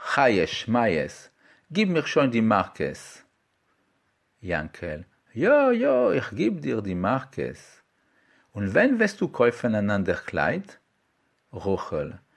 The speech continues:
Ich will gehen nach Mittag und ich will gefunden a rose Kleid. Rochel, die a Yankel.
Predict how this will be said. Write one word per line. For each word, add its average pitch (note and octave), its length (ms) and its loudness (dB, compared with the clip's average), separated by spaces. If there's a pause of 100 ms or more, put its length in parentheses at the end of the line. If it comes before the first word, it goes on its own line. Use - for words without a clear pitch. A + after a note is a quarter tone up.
(160)
Ich F2 220 -4
will F2+ 160 0
gehen C#3 320 2
nach - 220 -4
Mittag C3+ 560 -2
und G2+ 200 -6
ich F2+ 120 -2
will B2 160 4
gefunden F2+ 760 -2
a D#2 120 -2
rose D2+ 340 0
Kleid. - 400 -4 (2500)
Rochel, G3 500 0
die A2+ 200 2
a G#2 60 6
Yankel. E2+ 680 -4